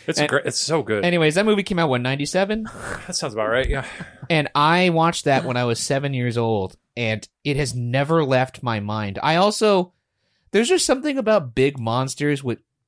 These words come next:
Speaker 2: disgusting eyeballs like that, like, that, like, move around.
Speaker 1: Yeah.
Speaker 2: Uh, like, this happened to me when I watched the new Suicide Squad when Star-,
Speaker 1: Oh,
Speaker 2: uh,
Speaker 1: that's got
Speaker 2: was it
Speaker 1: some great
Speaker 2: Starro the Destroyer?
Speaker 1: Yeah, he's, he's just got, like
Speaker 2: Disgusting.
Speaker 1: Yeah, there's, there's,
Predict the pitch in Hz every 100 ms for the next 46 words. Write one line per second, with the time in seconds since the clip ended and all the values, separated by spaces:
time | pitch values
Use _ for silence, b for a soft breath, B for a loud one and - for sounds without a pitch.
0 | _ - 120 - - 107 - 143 127 113
1 | - 104 110 131 131 139 143 - - _
2 | _ 135 113 - 131 107 120 117 131 101
3 | 113 104 - 120 120 123 131 120 113 123
4 | 131 131 - - 104 92 - _ _ -
5 | 120 117 110 101 - _ - 131 - _
6 | - 156 - 175 175 165 156 143 131 131
7 | 127 - 131 120 - 143 127 123 107 98
8 | - - 98 87 87 87 - - 110 110
9 | 107 - 107 104 131 - 196 113 127 -
10 | 104 107 104 - 127 135 147 143 123 113
11 | - 123 120 131 143 151 107 95 110 -
12 | - - 110 120 127 127 180 - - -
13 | 160 - - 87 76 - 123 101 135 120
14 | - 135 131 107 -